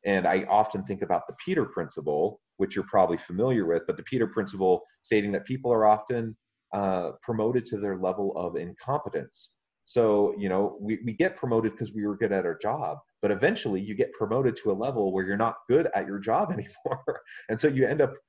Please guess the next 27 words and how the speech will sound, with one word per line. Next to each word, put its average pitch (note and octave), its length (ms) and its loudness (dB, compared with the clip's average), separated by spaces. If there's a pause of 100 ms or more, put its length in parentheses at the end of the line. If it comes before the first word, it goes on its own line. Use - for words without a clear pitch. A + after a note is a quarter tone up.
(160)
if B2+ 140 0
you're C3 100 0
not D3 220 2
careful, E3 340 2
you A#2 140 -6
can A#2+ 240 -6
end C3 200 0
up C3 260 4
with G#2 200 2
a F2 80 -2
lot G2+ 320 0
of A#2+ 160 0
people F#2+ 580 0
in G2 120 -4
a F2+ 60 0
lot G#2 280 2
of G#2 200 -4
positions G2 580 -4
where F#2 120 -2
they're F#2+ 80 -2
not A2 180 -2
actually G#2 280 -6
very F#2+ 240 -4 (120)
good A2+ 360 4 (340)
at G2 80 -6
that - 180 -6
position. F#2 520 -4